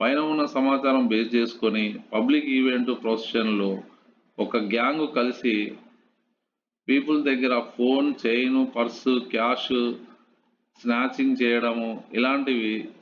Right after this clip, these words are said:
చేసినప్పుడు ఈ పెట్టి ఆర్గనైజ్డ్ క్రైమ్కి క్లాసిక్ ఎగ్జాంపుల్గా చెప్పొచ్చు.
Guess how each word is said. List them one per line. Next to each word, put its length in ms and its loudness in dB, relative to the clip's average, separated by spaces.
చేసినప్పుడు 580 -2
ఈ 60 0
పెట్టి 340 -2
ఆర్గనైజ్డ్ 580 0
క్రైమ్కి 680 0
క్లాసిక్ 380 -2
ఎగ్జాంపుల్గా 600 -2
చెప్పొచ్చు. 540 -8